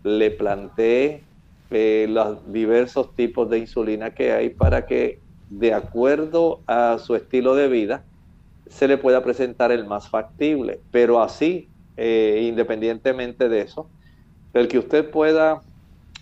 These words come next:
evitar tener la ingesta de azúcares simples, eso es lo más primordial. Por ejemplo, no utilice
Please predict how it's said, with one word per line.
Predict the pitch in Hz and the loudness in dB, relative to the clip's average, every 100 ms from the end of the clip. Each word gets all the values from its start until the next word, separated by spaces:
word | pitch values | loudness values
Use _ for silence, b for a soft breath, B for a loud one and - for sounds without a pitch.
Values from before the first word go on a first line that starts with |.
| - | -4
evitar | 127 120 120 - 123 120 - - - - - - - - | -2 0 -2 2 2 2 -6 -18 -20 -20 -20 -20 -20 0
tener | 120 117 139 165 | 2 2 0 2
la | 156 | 0
ingesta | 151 139 131 - 123 | 0 -2 -4 -2 -2
de | 113 | -2
azúcares | - 127 131 127 127 - | -2 -4 -2 -2 -2 -10
simples, | - - - 131 117 - - - - | -20 -14 -4 -4 -4 -12 -14 -14 -8
eso | 110 143 | -4 0
es | 127 | 0
lo | 117 | 0
más | 110 120 139 - - - | -2 -6 -6 -12 -20 -6
primordial. | 127 117 104 98 101 110 98 - - - b b - - | -2 0 0 -4 -2 0 0 -4 -14 -20 b b -20 -4
Por | 120 | 0
ejemplo, | 120 127 113 113 135 143 147 - - - - - - | 2 0 -2 -4 0 0 -2 -12 -20 -20 -20 -20 -20
no | - 110 120 135 | -14 -6 0 0
utilice | 135 143 127 123 117 - 143 143 | 2 2 4 4 0 0 -2 -2